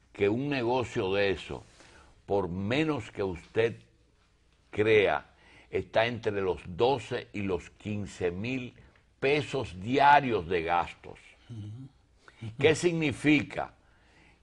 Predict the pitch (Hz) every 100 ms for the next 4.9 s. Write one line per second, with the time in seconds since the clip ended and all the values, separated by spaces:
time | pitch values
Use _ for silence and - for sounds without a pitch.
0 | _ 120 113 110 120 123 127 - 90 85
1 | 131 131 123 117 113 107 117 120 117 -
2 | 127 110 87 - - 101 98 - 98 107
3 | 127 110 85 82 80 90 82 95 120 117
4 | 104 107 120 - 113 92 82 80 -